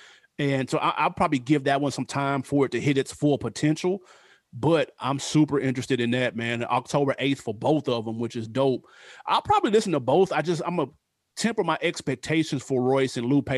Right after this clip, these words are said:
so they can get their feet up under them and get that chemistry together first. But those are two, those are two intelligent,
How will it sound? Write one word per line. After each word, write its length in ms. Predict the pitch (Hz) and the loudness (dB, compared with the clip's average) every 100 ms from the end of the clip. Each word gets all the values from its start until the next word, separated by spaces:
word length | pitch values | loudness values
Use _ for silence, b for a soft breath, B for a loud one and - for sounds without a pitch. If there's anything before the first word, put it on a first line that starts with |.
| 127 | -4
so 160 | - 143 | -2 0
they 80 | 135 | 0
can 80 | 120 | -2
get 100 | 98 | -8
their 140 | 123 | -8
feet 240 | - 139 | -2 0
up 160 | 127 - | 0 -4
under 180 | 113 110 | -6 -6
them 240 | 117 113 - b b b | -6 -6 -8 b b b
and 140 | 127 | -6
get 160 | 120 135 | -4 -4
that 140 | 120 | -4
chemistry 420 | - 147 127 - 113 | -2 -4 -4 -6 -8
together 340 | 110 117 104 | -6 -6 -6
first. 360 | - 113 95 110 | -6 -6 -6 -6
But 200 | 101 - _ b b b | -8 -10 _ b b b
those 160 | 190 233 | -2 0
are 60 | |
two, 220 | - 247 - _ - | 0 -2 -2 _ -2
those 200 | 226 254 | -2 -2
are 20 | |
two 280 | 226 - 247 | -4 0 0
intelligent, 800 | 190 160 - 190 196 131 151 | 0 -2 0 0 0 0 -2